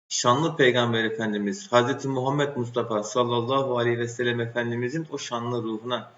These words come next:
yüce ailesine, temiz ehli beytine, ashabı gücüne, bütün sahabilere, sıddıklara, şehitlere, ariflere, alimlere, gazilere, salih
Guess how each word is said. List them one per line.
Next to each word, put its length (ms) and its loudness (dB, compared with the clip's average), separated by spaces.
yüce 280 0
ailesine, 680 0
temiz 400 0
ehli 300 0
beytine, 540 -2
ashabı 560 0
gücüne, 560 -4
bütün 260 -4
sahabilere, 800 0
sıddıklara, 840 0
şehitlere, 680 2
ariflere, 720 2
alimlere, 680 4
gazilere, 680 2
salih 400 0